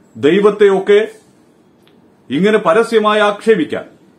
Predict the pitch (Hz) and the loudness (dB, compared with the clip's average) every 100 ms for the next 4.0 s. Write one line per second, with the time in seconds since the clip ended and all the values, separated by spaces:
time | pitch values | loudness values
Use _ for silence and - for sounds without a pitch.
0 | _ _ _ _ _ _ _ _ _ _ | _ _ _ _ _ _ _ _ _ _
1 | _ _ - 98 170 214 214 208 - _ | _ _ -12 -4 0 2 0 -2 -8 _
2 | _ _ - 151 208 226 220 220 220 220 | _ _ -2 2 2 4 2 2 2 0
3 | - 220 202 190 - _ _ 175 190 | 2 0 0 -4 -12 _ _ -2 0